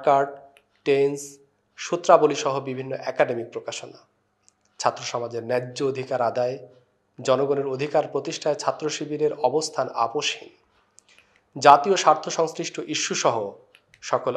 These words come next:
অন্যায়, জুলুম, নির্যাতনের বিরুদ্ধে ছাত্র শিবিরের রয়েছে স্বতঃস্ফূর্ত ও সুদৃঢ় অবস্থান। নব্বইয়ের স্বৈরাচার বিরোধী আন্দোলন, ছিয়ানব্বইয়ের তত্ত্বাবধায়ক সরকার আন্দোলন, দুই হাজার তেরো সালে রাজবন্দী মুক্তি আন্দোলনে ছাত্র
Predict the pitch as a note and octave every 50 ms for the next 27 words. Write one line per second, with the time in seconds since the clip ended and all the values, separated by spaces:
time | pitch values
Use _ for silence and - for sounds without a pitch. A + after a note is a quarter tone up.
0 | - C3 B2+ B2 B2+ B2+ C3+ C3 C3 B2+ B2 C3+ C3+ C3 C3+ B2+ A#2+ A#2 B2+ B2+
1 | B2+ - D3+ D3 D3+ D#3+ D3 C#3 C3+ C3 C3+ C#3 C#3+ C#3 C#3 C#3 C#3 C#3 C#3 -
2 | _ _ _ _ _ _ - - - B2 - B2+ B2 - - A#2+ A#2+ A#2 A#2+ A2+
3 | A#2 A#2 A2+ A2+ A2 - - A2+ A2 A2+ _ _ _ _ - - - A#2+ A2 -
4 | B2 A#2+ - - - D3 C#3 C#3 C#3+ - C#3 C3+ B2+ A#2+ A#2 A2+ - - B2+ A#2
5 | A2+ A2+ A2 G#2 G#2 G2 F#2+ G#2+ A#2 - - - - - - _ _ _ _ _
6 | _ _ _ _ _ _ _ _ _ _ - A#2+ B2 B2+ B2+ B2+ C3+ C3+ C3+ C3+
7 | C3+ - - C3+ C3 C#3+ C#3 C#3 - C#3+ C3+ C3+ C3+ C#3 C#3+ C3+ C#3 B2 B2 C3
8 | C#3 C#3+ C#3+ C#3+ D3 D3 D3+ D3 - - _ _ _ _ _ _ _ _ _ _
9 | _ _ - - - E3+ D#3+ D3+ D3 D3 C#3+ D3+ D#3+ D#3+ D#3 D#3+ - D#3 D#3 D#3
10 | - - F#3 E3 E3 D3+ D3+ D#3 D#3 D3+ - - C#3+ C3 - - C3+ B2+ B2+ C3+
11 | C#3+ D3+ D3+ D#3 D#3 D#3+ F3 F3 - - - _ _ _ _ _ _ _ - B2
12 | A#2+ C#3+ C#3+ C#3+ C#3+ C#3+ C#3+ C#3 - - D3+ D3+ E3 D#3+ - E3 D3+ D#3 D3 B2+
13 | B2+ C3+ D3+ D3+ D3 D#3+ D#3+ D#3+ D#3 C#3+ D3 D3 D3 - D#3+ C#3 C3 C3+ C3+ C#3+
14 | C#3 C3+ C3 C#3 C#3+ C#3+ C#3+ - - _ - _ _ - - - C3+ C3+ -